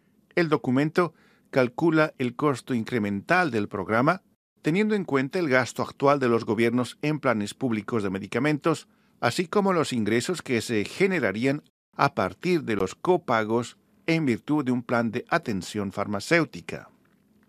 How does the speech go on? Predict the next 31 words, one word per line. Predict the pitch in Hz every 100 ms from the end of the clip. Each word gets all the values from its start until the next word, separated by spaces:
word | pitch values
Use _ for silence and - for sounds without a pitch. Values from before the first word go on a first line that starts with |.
| _ _ _
Los | - 147 151
liberales | 135 131 127 127 123
de | 117
Trudeau | - 139 139 185
prometieron | 175 131 107 127 123
presentar | 120 110 110 104 - 165 127
este | 104 - 101
otoño | - 123 139 151 -
una | 143 135
propuesta | - 120 127 123 127
legislativa | 107 98 104 98 - 160 147 147 _ _ _
sobre | - - 156 151
un | 151
programa | 139 117 131 156 175
de | 156
acceso | 127 - 123 -
a | 123
los | 110 104
medicamentos | 101 98 107 131 143 156 143 - _ _ _ _
como | 123 120 113
parte | 160 175 139 110 110 _ _ _ _
del | 123 110
acuerdo | 104 - 139 147 165
de | 156
suministro | 123 147 135 120 147 131 135
y | 107
confianza | 101 92 - 165 156 120 - 123 - _ _ _
que | 123 123
el | 170
gobierno | 185 127 113 107
liberal | 135 165 117 120